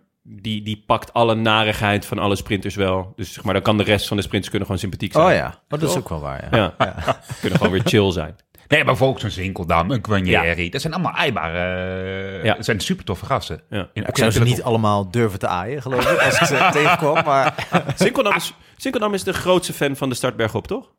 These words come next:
Speaker 1: Dit is die, die, die, die, die omcirkelt altijd met rood in het
Speaker 3: Ja,
Speaker 1: routeboek,
Speaker 3: ja,
Speaker 1: eh.
Speaker 3: wellicht, ja,
Speaker 1: Oké.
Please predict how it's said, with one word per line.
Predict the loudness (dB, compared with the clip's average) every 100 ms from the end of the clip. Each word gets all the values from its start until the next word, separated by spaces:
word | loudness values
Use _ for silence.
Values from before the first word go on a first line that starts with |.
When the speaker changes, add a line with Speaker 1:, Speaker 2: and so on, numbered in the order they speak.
| _
Speaker 1:
Dit | -12 -10
is | -14 -10
die, | -6 -6 -6
die, | 0 2 4
die, | 2 -2 -2
die, | -2 0
die | -2 0
omcirkelt | 0 2 0 2
altijd | 0 0
met | 2
rood | 2 2
in | 0
het | 2
Speaker 3:
Ja, |
Speaker 1:
routeboek, | 2 0 0
Speaker 3:
ja, | 2
Speaker 1:
eh. |
Speaker 3:
wellicht, | 4 4 2 0 -2
ja, | -4
Speaker 1:
Oké. | -2